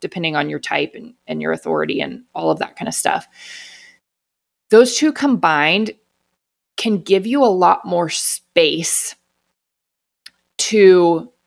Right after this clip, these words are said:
get off of the brain chemistry roller coaster and just sort of, like, for a while, even as a generator,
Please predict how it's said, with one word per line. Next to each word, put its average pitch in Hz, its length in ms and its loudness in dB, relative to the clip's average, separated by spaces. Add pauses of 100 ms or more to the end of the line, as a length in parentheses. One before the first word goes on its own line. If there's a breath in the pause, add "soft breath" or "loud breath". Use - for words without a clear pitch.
(360)
get 214 180 2
off 185 280 4
of 151 180 -10
the 147 360 2
brain 160 360 0
chemistry 160 520 -6
roller 147 380 0
coaster - 640 -10 (140)
and 165 160 -6
just - 320 -4
sort 180 260 2
of, 151 320 0 (640)
like, 190 160 0
for 233 200 2
a 214 80 6
while, 196 640 4
even 233 220 -2
as 202 140 -2
a 165 60 2
generator, 147 880 0